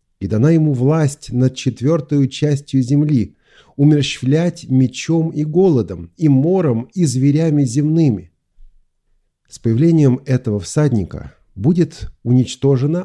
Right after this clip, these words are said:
одна четверть населения земли. Это начало суда, который приходит на всю землю. Я хочу обратить ваше внимание, что смерть здесь изображается одушевленно, персонифицированно.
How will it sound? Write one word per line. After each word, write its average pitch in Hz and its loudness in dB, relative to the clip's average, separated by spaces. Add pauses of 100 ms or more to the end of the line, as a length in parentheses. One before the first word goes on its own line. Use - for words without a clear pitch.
одна 123 -4
четверть - -4
населения 92 -6
земли. 98 -6 (640)
Это 208 -2
начало 202 0
суда, 127 -2 (100)
который 156 2
приходит 123 -2
на 110 -2
всю 117 -6
землю. 110 -2 (680)
Я 98 0
хочу 113 -4
обратить 107 -4
ваше 113 -4
внимание, 190 0 (240)
что - 0
смерть 190 -2
здесь 127 -2
изображается 104 -4
одушевленно, 156 -2 (240)
персонифицированно. 156 0